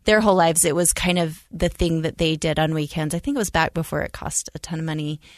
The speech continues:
And, um, my mom, especially in her family, that was literally what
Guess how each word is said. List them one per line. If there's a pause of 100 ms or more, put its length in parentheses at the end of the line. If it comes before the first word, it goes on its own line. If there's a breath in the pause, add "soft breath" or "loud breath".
(520 loud breath)
And, (140)
um,
my
mom,
especially
in
her
family,
that
was
literally
what